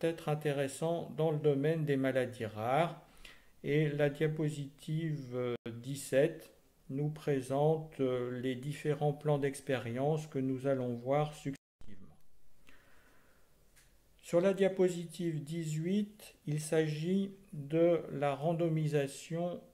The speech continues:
adaptative. Imaginez une urne de randomisation avec deux types de jetons.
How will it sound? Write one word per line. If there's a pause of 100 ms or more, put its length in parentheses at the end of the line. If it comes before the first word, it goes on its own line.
adaptative. (1900)
Imaginez
une (100)
urne
de
randomisation (1200)
avec
deux
types
de
jetons.